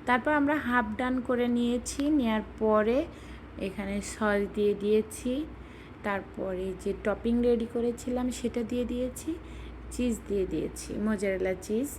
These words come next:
তারপর আবারও কিছুটা পরিমাণ চিংড়ি এবং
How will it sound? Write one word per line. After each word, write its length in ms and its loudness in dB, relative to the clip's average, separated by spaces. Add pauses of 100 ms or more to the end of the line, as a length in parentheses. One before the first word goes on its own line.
(520)
তারপর 220 -2
আবারও 460 4 (100)
কিছুটা 380 -4 (100)
পরিমাণ 420 0 (1000)
চিংড়ি 420 6
এবং 320 4